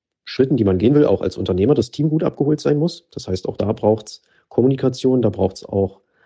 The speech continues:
äh, gemeinsames Arbeiten an Strategie, ähm, damit auch dem Team von sich aus klar wird, dass die Rolle des Unternehmers wichtig ist und man das nicht von oben so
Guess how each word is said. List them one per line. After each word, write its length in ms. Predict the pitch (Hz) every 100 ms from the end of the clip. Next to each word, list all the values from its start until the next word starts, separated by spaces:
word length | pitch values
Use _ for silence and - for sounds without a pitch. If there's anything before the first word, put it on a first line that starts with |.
| _ _
äh, 200 | 101 95
gemeinsames 640 | 92 95 110 104 101 -
Arbeiten 500 | 101 120 120 120 120
an 120 | 104
Strategie, 560 | - 104 101 101 120 131 _ -
ähm, 200 | 98 98
damit 260 | 92 98 120
auch 100 | -
dem 180 | 98
Team 400 | 87 123 123 120 _ _ _
von 200 | _ 101
sich 200 | 98 -
aus 180 | - 92
klar 240 | - 92 98
wird, 200 | 104 101
dass 140 | 95
die 100 | -
Rolle 180 | 98 110
des 140 | 110
Unternehmers 600 | 117 104 92 113 110 -
wichtig 300 | 135 160 151
ist 240 | 160 - -
und 360 | 107 101 98 _ _ _ _ _
man 140 | 101
das 160 | 104 110
nicht 120 | 110
von 140 | 107
oben 220 | - 110 98
so 420 | 98 98 98